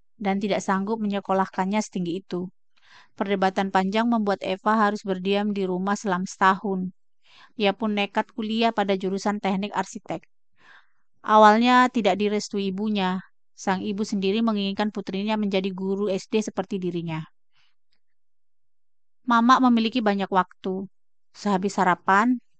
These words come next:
ia mengisinya membersihkan dan merapikan rumah. Dari menyortir isi lemari, mengumpulkan baju yang tidak bisa dipakai, disumbangkan ke tetangga yang kurang beruntung,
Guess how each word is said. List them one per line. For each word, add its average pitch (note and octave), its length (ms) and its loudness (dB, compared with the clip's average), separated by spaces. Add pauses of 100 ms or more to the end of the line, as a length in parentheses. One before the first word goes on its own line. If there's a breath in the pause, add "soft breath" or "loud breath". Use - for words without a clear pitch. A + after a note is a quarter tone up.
ia G#3+ 160 0
mengisinya G3+ 800 -2
membersihkan F#3+ 880 -2
dan G3+ 160 0
merapikan F#3+ 480 -2
rumah. F#3 480 -2 (480 soft breath)
Dari F#3+ 400 2
menyortir F#3+ 560 -2
isi G3 240 -8
lemari, F#3 720 0 (560)
mengumpulkan F#3+ 720 -2
baju F3+ 320 0
yang F#3 240 0
tidak F3+ 320 -6
bisa G3 160 -4
dipakai, F#3 720 -2
disumbangkan F3+ 720 -2
ke A3 160 -6
tetangga F#3 480 -2
yang G3 320 -2
kurang G3+ 320 -2
beruntung, G3+ 640 -2